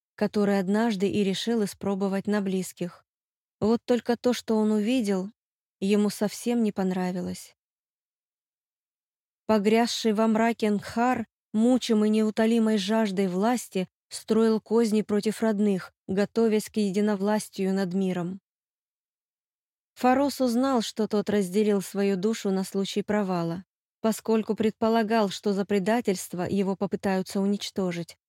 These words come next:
и на снисхождение рассчитывать не приходилось. Втайне отыскав похожий способ,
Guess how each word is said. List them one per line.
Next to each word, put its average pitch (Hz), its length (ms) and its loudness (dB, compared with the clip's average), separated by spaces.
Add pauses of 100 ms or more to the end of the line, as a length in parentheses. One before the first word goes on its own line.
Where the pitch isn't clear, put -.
(120)
и 214 120 2
на 208 120 4
снисхождение 202 1000 0
рассчитывать 196 640 -4
не 202 80 0
приходилось. 175 840 -4 (1500)
Втайне 254 540 2
отыскав 240 540 -2
похожий 226 460 0
способ, - 580 -4